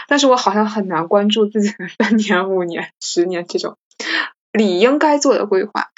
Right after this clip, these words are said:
我觉得这个是我最大的问题，以及就是为什么我可能还会想说有时间，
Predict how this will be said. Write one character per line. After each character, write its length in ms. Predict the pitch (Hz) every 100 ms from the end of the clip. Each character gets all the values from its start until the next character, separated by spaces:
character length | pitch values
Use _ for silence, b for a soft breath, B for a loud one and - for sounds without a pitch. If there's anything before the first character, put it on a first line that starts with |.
| B 202
我 60 |
觉 40 | 226
得 40 |
这 100 | 277
个 60 | 247
是 100 | 233
我 80 |
最 240 | 196 - 247
大 140 | 202
的 80 | 190
问 180 | 185 185
题， 220 | - - B B
以 140 | 202
及 320 | 185 190 185 190
就 100 | 220
是 360 | 214 196 185 _ -
为 100 | 247
什 80 | 220
么 120 | 202
我 280 | 196 190 - - 214
可 60 | 208
能 140 | 196
还 120 | 208 196
会 140 | 214
想 300 | 208 190 -
说 220 | - 196
有 160 | 180 208
时 200 | - 175
间， 380 | 190 196 202